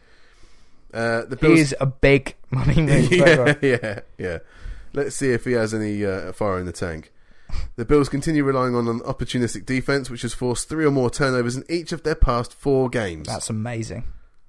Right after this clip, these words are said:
Speaker 1: And LeSean McCoy had a season best, hundred fifty-one yards, and also scored on a forty-eight-yard run. So, as good as he's been this season, this was the creme de la creme of LeSean McCoy.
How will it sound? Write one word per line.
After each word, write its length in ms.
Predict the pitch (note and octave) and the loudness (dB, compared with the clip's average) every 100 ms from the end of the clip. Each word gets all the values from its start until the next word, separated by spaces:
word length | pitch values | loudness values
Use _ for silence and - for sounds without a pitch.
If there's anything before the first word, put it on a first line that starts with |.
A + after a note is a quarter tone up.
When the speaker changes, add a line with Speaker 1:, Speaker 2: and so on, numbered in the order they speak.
| _ - - _ - | _ -20 -20 _ -6
Speaker 1:
And 200 | D3 G3 | 0 2
LeSean 300 | F3+ - E3+ | 4 4 2
McCoy 160 | D3+ D#3+ | 2 2
had 120 | D#3 | 2
a 80 | D#3+ | 0
season 440 | - F3+ F3+ F3 | 0 -2 0 -2
best, 340 | D#3+ F3+ D#3 - | 2 2 0 -2
hundred 260 | D3+ D3+ | -2 -2
fifty-one 420 | D#3 D3 D3+ D3 C#3+ | -4 -6 -2 -2 0
yards, 400 | C#3+ C3+ C3 - - - | 0 0 -2 -8 -20 -10
and 100 | - | -2
also 200 | E3 D3 | -2 -2
scored 260 | C#3 C#3+ C#3 | -2 -2 -2
on 80 | C3+ | -4
a 60 | |
forty-eight-yard 580 | - C#3 A#2+ B2 C3+ C3 | -4 -6 -4 -4 -4 -2
run. 240 | C#3+ G2 - - - - - - - | -4 -4 -10 -20 -20 -20 -20 -20 -20
So, 400 | - B2+ C3 B2 - - - - | -4 2 2 2 -4 -12 -14 -12
as 100 | A2+ | -2
good 160 | E3 | -2
as 80 | D3 | 0
he's 140 | C3+ | -4
been 180 | B2 C3+ | -2 -2
this 160 | G#2 - | -4 -6
season, 380 | F2 E2+ F2+ F#2+ - - - - - - _ | -10 -10 -12 -14 -18 -20 -20 -20 -20 -20 _
this 160 | A2+ - | -10 -8
was 140 | G#2+ | -8
the 80 | G#2 | -6
creme 260 | - G#2+ | -4 -4
de 80 | G2+ | -4
la 80 | G2 | -6
creme 360 | - G2+ E2 - - - - - | -6 -8 -8 -14 -18 -20 -18 -12
of 300 | F2 E2 - - | -10 -12 -16 -18
LeSean 320 | F#2+ - F#2+ | -12 -8 -8
McCoy. 280 | F2+ B2 F#2+ | -4 -4 -4